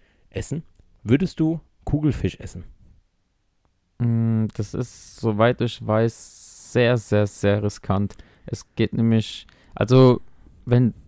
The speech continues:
Speaker 2: du's nicht richtig zubereitest, ist es giftig.
Speaker 1: Ja, kannst du sterben.
Speaker 2: Ja.
Speaker 1: Es gibt, glaub ich, auch nur so zwanzig oder so, die das richtig zubereiten können.
Speaker 2: Weiß ich jetzt nicht, aber
Speaker 1: So
Speaker 2: ich weiß,
Speaker 1: Sushi-Meister.
Speaker 2: ist
Speaker 1: Also
Speaker 2: türkisch.
Speaker 1: musst, du musst, ich hab mal einen Bericht gesehen, ich glaub, du musst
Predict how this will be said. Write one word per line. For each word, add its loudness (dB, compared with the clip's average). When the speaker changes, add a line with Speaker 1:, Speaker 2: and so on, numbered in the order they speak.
Speaker 2:
du's -2
nicht -2
richtig -2
zubereitest, 0
ist 0
es -6
giftig. -2
Speaker 1:
Ja, 2
kannst 2
du 2
sterben. 0
Speaker 2:
Ja. 0
Speaker 1:
Es -18
gibt, 0
glaub 6
ich, 6
auch 8
nur 4
so 0
zwanzig 0
oder 4
so, 2
die -4
das 0
richtig -4
zubereiten -4
können. -4
Speaker 2:
Weiß 0
ich -4
jetzt -2
nicht, -2
aber 4
Speaker 1:
So 6
Speaker 2:
ich 8
weiß, 6
Speaker 1:
Sushi-Meister. 6
Speaker 2:
ist 0
Speaker 1:
Also 6
Speaker 2:
türkisch. 8
Speaker 1:
musst, 4
du -4
musst, 2
ich -10
hab -8
mal -4
einen -4
Bericht 0
gesehen, 0
ich -6
glaub, -4
du -2
musst -4